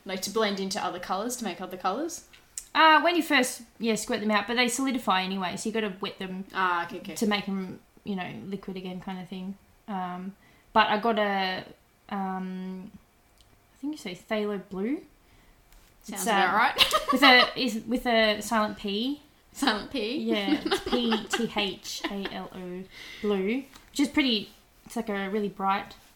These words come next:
Speaker 2: blue, good for winter landscapes,
Speaker 1: Mm.
Speaker 2: great for painting snow.
Speaker 1: In preparation for winter coming up.
Speaker 2: Yes, how
Speaker 1: Mm.
Speaker 2: perfect. Um, and then an Italian Venetian red, which is like
Speaker 1: Oh.
Speaker 2: a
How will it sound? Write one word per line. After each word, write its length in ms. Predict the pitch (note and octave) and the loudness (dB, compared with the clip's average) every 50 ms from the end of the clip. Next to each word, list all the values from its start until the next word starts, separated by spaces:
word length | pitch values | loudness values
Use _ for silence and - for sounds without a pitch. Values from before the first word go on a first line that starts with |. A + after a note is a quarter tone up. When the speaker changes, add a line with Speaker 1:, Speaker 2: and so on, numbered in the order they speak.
| _ _ _ _ - - | _ _ _ _ -10 -6
Speaker 2:
blue, 360 | A3 G#3+ A3 A3+ A3+ A3+ A3+ - _ - | -2 0 2 2 2 0 -2 -8 _ -8
good 160 | - G#3+ - | -8 -8 -6
for 120 | - A3 | -6 -6
winter 240 | G3 G#3 G3 - F#3+ | -4 -4 -4 -4 -6
landscapes, 640 | F#3+ F#3 F#3+ F#3+ - - A3 G#3+ G#3+ - - - - - - - - - | -8 -6 -6 -6 -6 -8 -10 -10 -10 -12 -16 -20 -20 -20 -20 -18 -10 -6
Speaker 1:
Mm. 220 | A#3+ C#4 B3+ F#3 - | -4 -4 -4 -4 -4
Speaker 2:
great 180 | G#3 G#3+ G3+ | -4 -4 -4
for 380 | - - G#3+ G3+ G3 F#3+ F#3+ G3 - | -4 -6 -4 -4 -4 -4 -6 -8 -8
painting 320 | - G#3+ G3 - G#3 G3 | -6 -6 -6 -4 -4 -6
snow. 380 | - - - G3+ F#3+ G3 A3 A#3 A3+ - | -6 -6 -6 -4 -4 -2 -2 -4 -4 -4
Speaker 1:
In 120 | A#3+ G3 | -8 -8
preparation 560 | G3 A3 G#3+ G#3+ - G#3 F#3 G3 G3+ - G#3+ | -8 -10 -12 -10 -8 -8 -8 -8 -8 -8 -10
for 120 | G#3+ - G3+ | -10 -10 -10
winter 360 | G3 G3 G3 - - - B3 - - | -10 -10 -10 -12 -14 -12 -8 -4 0
coming 160 | A#3+ A#3 C4 | 2 2 2
up. 140 | C#4+ A#3+ - | 2 0 -4
Speaker 2:
Yes, 240 | A3 - - - - - B3 | -6 -10 -8 -8 -6 -4 -2
how 80 | A#3+ | -2
Speaker 1:
Mm. 80 | D#4+ F4 | -2 -2
Speaker 2:
perfect. 500 | B3 A#3 A#3 B3 A#3 A#3 - - - - - _ - - - - - _ _ _ - - | -4 -4 -6 -8 -12 -12 -14 -16 -18 -18 -18 _ -20 -20 -20 -20 -20 _ _ _ -10 -6
Um, 840 | G#3+ G#3 G#3+ G#3+ G#3+ G#3+ A3 A3 A3 A3+ A3 A3+ A3+ A3+ A3+ A3+ A3+ - | -4 -4 -2 -2 0 0 0 0 0 2 2 2 2 2 0 0 0 2
and 140 | A3 A3 | 2 4
then 120 | A3+ A#3 A3+ | 4 4 2
an 160 | A3+ A3 G#3+ - - | 2 2 0 -4 -8
Italian 560 | G#3+ - - - A3+ A3+ A#3 A#3+ A#3+ A#3+ A3+ | -10 -8 -4 0 0 2 2 2 2 2 2
Venetian 460 | A#3 A3+ G#3 G#3 G#3+ G#3 - G#3+ G3 | 2 2 2 2 0 -2 -2 -2 -2
red, 300 | G3 G3+ G3+ F#3 F3+ - - - | -2 -2 -4 -6 -8 -14 -16 -14
which 160 | A3 - - | -12 -8 -4
is 100 | A3+ G3+ | -4 -2
like 160 | G#3+ G3+ F3+ | -2 -2 -2
Speaker 1:
Oh. 40 | G#3+ | -4
Speaker 2:
a 160 | F#3+ F#3+ G3+ | -4 -6 -8